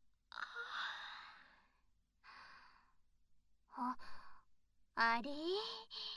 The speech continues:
怒っちゃってたりする？お兄ちゃん、眉がつり上がっちゃってるよ。それとも何かあったんじゃないかって心配だった？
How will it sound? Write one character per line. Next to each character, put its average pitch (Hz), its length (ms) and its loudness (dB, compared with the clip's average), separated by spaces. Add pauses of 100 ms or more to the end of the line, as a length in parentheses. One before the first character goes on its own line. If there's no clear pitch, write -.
(1000)
怒 349 120 8
っ 339 40 4 (260)
ち - 60 10
ゃ 571 120 12
っ 370 160 6
て - 20 -16
た 320 220 0
り 247 520 -2 (220)
す 247 60 -6
る？ 262 180 -2 (1600)
お 302 100 4
兄 302 280 0
ち - 100 0
ゃ 302 40 4 (840)
ん、 339 60 6
眉 415 320 10
が 277 180 2 (180)
つ 294 100 0
り 311 100 0
上 403 200 8
が 440 140 10
っ - 80 8
ち - 80 6
ゃ 427 60 12
っ - 40 8
て 370 160 6
る 330 140 4
よ。 330 100 4 (1200)
そ 403 100 4
れ 403 120 12
と 427 160 12
も 330 260 10
何 359 360 6
か 381 120 6
あ 359 140 10
っ - 100 8
た 381 140 12
ん 339 80 8
じ 320 80 6
ゃ 320 60 6
な 330 160 10
い 320 80 0
か 440 200 12
っ - 40 4 (160)
て 403 160 8
心 349 360 2
配 392 160 12
だ 392 120 12
っ - 20 12 (100)
た？ 320 80 10